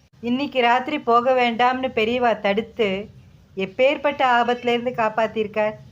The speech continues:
கண்கள்ல கண்ணீரோட நேரா ஸ்ரீமடம் போய், "பெரியவா, எங்களுக்கு உயிர் பிச்சை கொடுத்திருக்கேள்." ரெண்டு பேரும் பெரியவா பாதங்களை விழுந்து நமஸ்காரம் பண்ணினா.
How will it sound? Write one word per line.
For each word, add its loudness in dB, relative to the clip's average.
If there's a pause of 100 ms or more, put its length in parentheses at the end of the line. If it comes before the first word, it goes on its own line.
(500)
கண்கள்ல 0
கண்ணீரோட 0 (440)
நேரா 2
ஸ்ரீமடம் 0
போய், -2 (500)
"பெரியவா, 0 (260)
எங்களுக்கு -4
உயிர் -2
பிச்சை -4
கொடுத்திருக்கேள்." -2 (520)
ரெண்டு 0
பேரும் 2
பெரியவா 2
பாதங்களை 0
விழுந்து -4
நமஸ்காரம் -2
பண்ணினா. -10